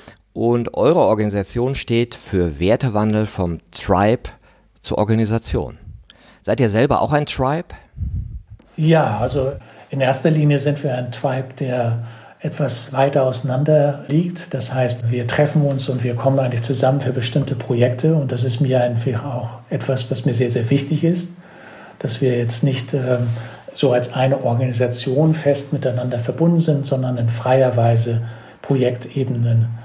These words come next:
Speaker 2: zusammen halt führen und dann halt zusammen auch arbeiten.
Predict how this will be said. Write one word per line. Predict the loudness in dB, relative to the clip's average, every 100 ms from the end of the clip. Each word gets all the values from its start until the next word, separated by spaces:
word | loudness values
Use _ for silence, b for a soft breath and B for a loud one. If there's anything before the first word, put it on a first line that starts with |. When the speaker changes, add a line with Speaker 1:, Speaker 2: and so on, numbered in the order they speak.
| B B
Speaker 2:
zusammen | -2 0 2 0
halt | -2 -4
führen | -2 -2 -2
und | -4
dann | 0 2
halt | 2 0
zusammen | -4 -4 -4
auch | -4 -8
arbeiten. | -8 -6 -8